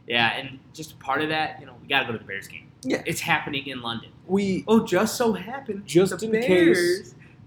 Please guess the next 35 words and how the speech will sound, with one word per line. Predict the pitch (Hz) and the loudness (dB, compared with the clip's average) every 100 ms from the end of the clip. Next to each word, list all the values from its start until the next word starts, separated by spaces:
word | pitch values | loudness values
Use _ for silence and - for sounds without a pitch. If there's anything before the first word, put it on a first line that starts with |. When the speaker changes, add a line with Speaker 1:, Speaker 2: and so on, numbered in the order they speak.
| - _ - | -20 _ -6
Speaker 2:
we | 156 151 | 0 2
have | 131 151 151 | 4 4 4
to | 156 | -2
stop | 156 165 143 151 | -4 0 0 2
in. | 185 120 | 0 0
You | |
know, | 120 123 | -4 -4
I | 131 | -4
heard | 123 135 139 | -2 -2 -2
this | 139 139 - - | -2 -4 -8 -12
is | 147 | -6
a | 139 | -4
nice | 123 135 | -2 -4
stadium. | - 127 131 139 139 | -4 -2 -2 -2 -2
Uh-oh. | 156 - 147 139 131 160 - | -2 0 2 2 0 -4 -10
Speaker 1:
This | 190 226 | -8 0
is | |
how | 220 | 2
I | 156 | 2
bet | 139 113 | 0 -2
it | |
happened, | 101 107 - - | -2 -4 -6 -16
though. | - - 131 | -20 -20 -14
He's, | 120 - | -14 -6
he's | 117 107 - - - - - _ 120 | -6 -6 -10 -20 -20 -20 -20 _ -4
looking | 151 185 196 | -2 0 2
at | 180 | 0
it. | 185 | 0
He's | - | -8
like, | - - | -18 -14
"Hey, | 196 202 - - - - - | -6 -6 -8 -14 -20 -20 -16
let's | 175 - | -14 -12
go | 277 | -10
to | 277 | -6
London | 208 156 165 185 139 139 139 | -6 -4 -6 -4 -4 -6 -8